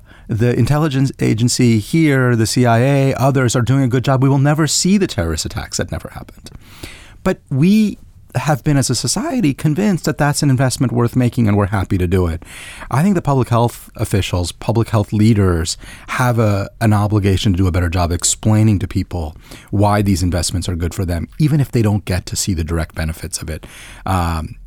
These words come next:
it is not impossible. And again, I think, uh, there are instances.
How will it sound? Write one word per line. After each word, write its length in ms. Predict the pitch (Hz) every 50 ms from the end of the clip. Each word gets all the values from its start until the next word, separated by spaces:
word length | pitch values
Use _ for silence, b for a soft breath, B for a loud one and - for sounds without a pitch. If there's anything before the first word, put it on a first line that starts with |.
| - -
it 120 | - 139 131
is 160 | 135 120 101
not 300 | 110 117 113 110 127 127
impossible. 600 | 120 98 - - 110 95 90 - - 82 82 87
And 80 | 85 85
again, 160 | 90 87 87
I 80 | 82 80
think, 220 | - 104 87 - B B B B B B B
uh, 140 | B 87 90
there 120 | 85 92 87
are 140 | 85 82
instances. 640 | 80 78 82 - - 107 - - - 82 - - -